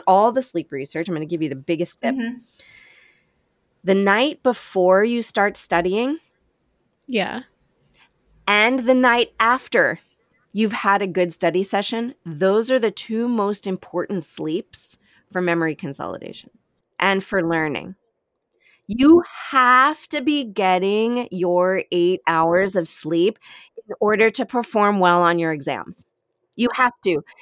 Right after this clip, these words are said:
Speaker 1: This cramming and pulling all-nighters actually statis-, not statistically, but the research shows, right? The research, the duplicated, very robust research <laughs> shows that you will not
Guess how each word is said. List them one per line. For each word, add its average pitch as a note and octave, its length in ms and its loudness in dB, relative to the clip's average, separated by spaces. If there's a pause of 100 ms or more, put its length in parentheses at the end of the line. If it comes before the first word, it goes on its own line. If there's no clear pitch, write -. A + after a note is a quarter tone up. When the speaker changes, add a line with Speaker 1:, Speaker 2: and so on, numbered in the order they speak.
(280)
Speaker 1:
This C5 200 6
cramming B3 1040 2
and G#3+ 220 -2
pulling A3+ 380 -2
all-nighters G#3 800 0 (420)
actually A3+ 480 0
statis-, G#3+ 500 -8
not C4 260 2
statistically, G#3 600 -6
but F3+ 140 -2
the F#3+ 100 0
research B3+ 640 -2
shows, F3 540 0
right? F#3 220 2
The E3+ 100 -2
research, A3 500 -4
the D#3 100 -10
duplicated, A#3+ 1000 2
very C4 400 2
robust G3+ 540 0
research F3 540 -2
<laughs> - 220 -4
shows E3 540 0 (560)
that F#3 200 2
you F#3+ 240 -4
will A3+ 840 2 (140)
not F#3+ 640 0